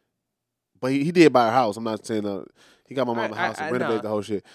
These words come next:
Speaker 1: But that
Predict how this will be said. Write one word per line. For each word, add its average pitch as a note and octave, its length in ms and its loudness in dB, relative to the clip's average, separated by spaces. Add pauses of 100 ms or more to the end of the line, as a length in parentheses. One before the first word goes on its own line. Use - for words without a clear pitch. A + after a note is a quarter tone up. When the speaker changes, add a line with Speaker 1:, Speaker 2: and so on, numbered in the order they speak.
(220)
Speaker 1:
But A#2+ 240 4 (1800)
that C3 320 0